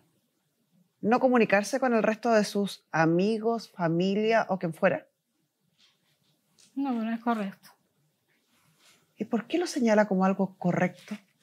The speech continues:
Speaker 1: Usted
Speaker 2: Es
Speaker 1: indicó, comillas, "Sí, te quitó el celular, pero porque quería hablar contigo". O sea, yo entonces tendría derecho a pararme de aquí, quitarle su celular porque quiero hablar con usted.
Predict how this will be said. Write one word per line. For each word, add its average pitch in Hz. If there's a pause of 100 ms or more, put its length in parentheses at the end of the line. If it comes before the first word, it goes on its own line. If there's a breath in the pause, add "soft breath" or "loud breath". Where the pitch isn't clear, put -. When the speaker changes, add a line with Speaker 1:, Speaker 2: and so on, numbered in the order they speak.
(500 soft breath)
Speaker 1:
Usted 226
Speaker 2:
Es 302
Speaker 1:
indicó, 269 (180)
comillas, 202 (960)
"Sí, 349
te 220
quitó 208
el 277
celular, 294
pero 214
porque 214
quería 269
hablar 285
contigo". 262
O 180
sea, 170
yo 175
entonces 202
tendría 196
derecho 233 (280 soft breath)
a 190
pararme 269
de 294
aquí, 294
quitarle 269
su 285
celular 254
porque -
quiero 240
hablar 233
con 247
usted. -